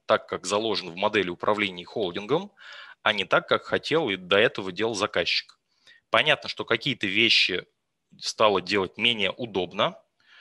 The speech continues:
но тут уже вечная борьба юзабилити и стоимости.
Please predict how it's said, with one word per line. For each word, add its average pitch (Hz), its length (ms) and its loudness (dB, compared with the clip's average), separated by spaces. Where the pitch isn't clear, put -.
но 196 80 -10
тут 170 220 -10
уже 117 580 4
вечная 101 380 0
борьба 101 640 4
юзабилити 101 840 0
и 98 580 -4
стоимости. 87 540 -6